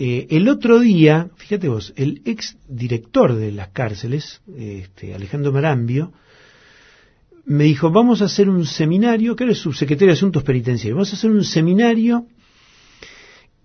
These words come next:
eh, en base a un libro que escribió un tipo, que un libro que, eh, de un tipo que murió, eh, Samojedni, que estuvo preso, yo estuve preso con él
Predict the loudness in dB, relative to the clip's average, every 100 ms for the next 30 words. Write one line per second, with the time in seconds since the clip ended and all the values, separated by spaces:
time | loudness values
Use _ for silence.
0 | _ -4 -2 -2 0 2 4 4 4 4
1 | 4 4 2 0 0 0 0 0 -2 -4
2 | -6 _ _ _ _ _ -10 -6 -2 -2
3 | -2 -10 -16 -16 -16 -14 -8 -6 -4 -2
4 | -2 -2 -2 0 2 4 6 4 -2 _
5 | _ _ -20 -12 -10 -8 -4 -4 0 2
6 | 0 -2 -4 -6 -8 -8 -6 -4 -6 -6
7 | -8 -8 -6 -4 -2 0 2 2 0